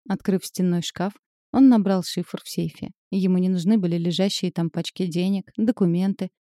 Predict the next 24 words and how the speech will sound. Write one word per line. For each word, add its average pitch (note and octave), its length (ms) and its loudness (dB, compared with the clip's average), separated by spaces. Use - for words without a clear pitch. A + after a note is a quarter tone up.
шкатулки - 480 -2
с F3+ 40 0
драгоценностями, F3 840 -2
которые F3 380 -2
он F3 100 -2
дарил F3+ 280 -2
ей F3 160 -2
на F3 100 -2
протяжении F3 580 -2
нескольких F3 580 -6
лет — F#3 220 -2
или F#3 120 0
которые F3+ 380 0
Линдси F3+ 320 -4
сама F3 300 -2
себе E3+ 240 -6
покупала. E3+ 520 -10
«Мне G#3+ 300 8
нужно F#3 340 2
только E3+ 380 -4
кольцо», — - 480 -6
говорил F3+ 340 0
он F3 120 0
себе. E3+ 400 -6